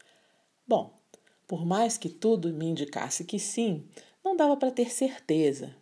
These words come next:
muito menos certeza absoluta. Responder a terceira pergunta foi fácil. Eu estava com raiva, irritada, com vontade de chorar, de gritar, de brigar com ele. Maior drama.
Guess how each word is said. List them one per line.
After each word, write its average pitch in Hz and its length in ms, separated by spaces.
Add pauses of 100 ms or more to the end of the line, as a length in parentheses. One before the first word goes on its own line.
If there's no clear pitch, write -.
muito 165 300
menos 151 300
certeza 160 420
absoluta. - 720 (1000)
Responder 277 380
a 320 60
terceira 254 360
pergunta 185 460
foi 202 180
fácil. - 560 (640)
Eu 151 120
estava 143 320
com 135 140
raiva, 160 600
irritada, 147 880
com 151 140
vontade 143 380
de 135 80
chorar, 139 640
de 135 100
gritar, 147 720
de 135 120
brigar 147 520
com 139 180
ele. 156 480 (420)
Maior 151 280
drama. - 360